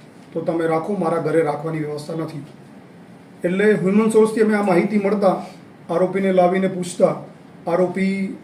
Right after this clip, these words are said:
પોતાના નિવેદનમાં ઘણા બધા એણે ફેરફાર કરેલા અને યુક્તિ પ્રયુક્તિથી પૂછપરછ કરતા એણે પોતાનો ગુનો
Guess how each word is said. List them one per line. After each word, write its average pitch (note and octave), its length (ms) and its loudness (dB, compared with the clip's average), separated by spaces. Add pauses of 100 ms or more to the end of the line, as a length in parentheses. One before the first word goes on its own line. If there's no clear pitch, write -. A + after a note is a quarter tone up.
પોતાના F3+ 300 2
નિવેદનમાં F3 760 0 (400)
ઘણા F3+ 160 2
બધા F3+ 220 4
એણે F3 160 0
ફેરફાર D#3 380 -2
કરેલા D#3+ 300 -2 (640)
અને G3+ 140 -4
યુક્તિ G3+ 300 -4
પ્રયુક્તિથી G#3 540 0
પૂછપરછ F#3+ 500 -4
કરતા F3 440 0 (360)
એણે F#3 120 2
પોતાનો F3+ 400 0
ગુનો E3 420 0